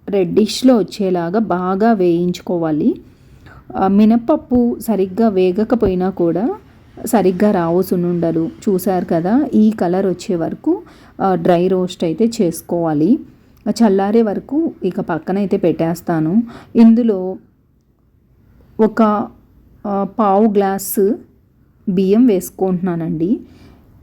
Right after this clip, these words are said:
కొంచెము రైస్ వేసుకోకుండా మిక్సీ పట్టుకున్నాం అనుకోండి, నోటికి చుట్టకొస్తది సున్నుండ, అందుకని కొంచెం రైస్ వేసుకుంటే సరిపోతుంది.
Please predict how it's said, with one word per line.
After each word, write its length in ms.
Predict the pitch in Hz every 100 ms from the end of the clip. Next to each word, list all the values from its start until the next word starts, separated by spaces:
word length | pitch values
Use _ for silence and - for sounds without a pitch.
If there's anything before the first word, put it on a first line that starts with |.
| - -
కొంచెము 580 | 269 247 262 233 208 208
రైస్ 380 | 202 220 226 247
వేసుకోకుండా 800 | 214 - 208 196 202 196 185
మిక్సీ 300 | 180 175 -
పట్టుకున్నాం 520 | 226 208 - 196 196 180
అనుకోండి, 720 | 175 175 175 170 170 175 175
నోటికి 420 | 202 220 233 226 -
చుట్టకొస్తది 760 | - 185 185 - 185 165 170 170 - - - 202
సున్నుండ, 480 | 208 185 185 180 170
అందుకని 580 | 180 208 190 - 214
కొంచెం 420 | 285 294 233 202 160
రైస్ 320 | 156 160 180
వేసుకుంటే 480 | 175 175 175 170 202
సరిపోతుంది. 800 | 170 156 175 170 165 160 190